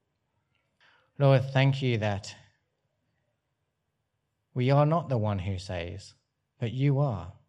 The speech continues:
People's faith relies on you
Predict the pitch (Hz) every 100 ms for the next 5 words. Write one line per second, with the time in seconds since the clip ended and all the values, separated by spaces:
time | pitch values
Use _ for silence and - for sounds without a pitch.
0 | _ _ _ _ _ _ _ _ _ _
1 | _ _ _ - 139 151 135 - 135 135
2 | - - 120 120 117 127 135 131 120 123
3 | 135 117 92